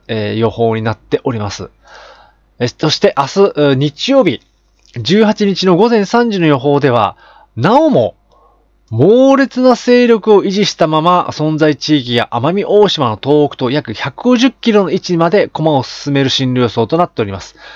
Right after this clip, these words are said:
こちらの予報円ですね、南西諸島の、お、南の海上に進んでいく予報が出されています。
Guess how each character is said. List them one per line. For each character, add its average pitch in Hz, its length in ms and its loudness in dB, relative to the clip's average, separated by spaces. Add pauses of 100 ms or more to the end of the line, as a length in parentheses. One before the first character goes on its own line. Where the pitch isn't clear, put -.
(200)
こ 190 120 0
ち - 80 0
ら 202 120 4
の 190 80 0
予 180 80 0
報 160 180 2
円 120 60 -4
で 104 80 -6
す - 120 -14
ね、 123 200 -2
南 131 300 0
西 135 320 2
諸 131 180 -4
島 113 340 -2
の、 139 320 0 (320)
お、 101 140 -8
南 143 280 0
の 180 80 2
海 160 260 0
上 156 220 0
に 170 300 -4 (300)
進 131 420 -4
ん - 20 -4
で 123 120 2
い 110 60 -2
く 120 200 -6
予 117 140 0
報 113 260 -2
が 143 140 2
出 120 100 -6
さ 113 140 -8
れ 104 80 -6
て 101 100 -14
い 95 80 -12
ま 90 80 -12
す。 - 240 -16